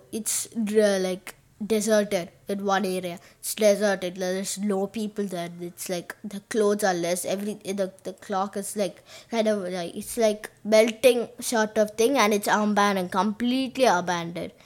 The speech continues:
Everything is melting, completely abandoned,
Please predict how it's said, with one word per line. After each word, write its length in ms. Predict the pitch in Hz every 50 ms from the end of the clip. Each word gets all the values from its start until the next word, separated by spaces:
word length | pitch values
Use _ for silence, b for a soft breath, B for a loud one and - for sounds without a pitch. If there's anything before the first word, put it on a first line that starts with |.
| b b b b
Everything 600 | - 220 233 226 226 247 233 220 - 254 247 240 240
is 240 | 233 226 208 - 220
melting, 720 | 202 214 202 202 202 220 202 - 214 214 233 240 220 233 - _ _ -
completely 540 | - 196 202 202 233 233 240 214 240 233
abandoned, 760 | 208 196 190 185 190 196 196 196 202 202 202 202 202 202 202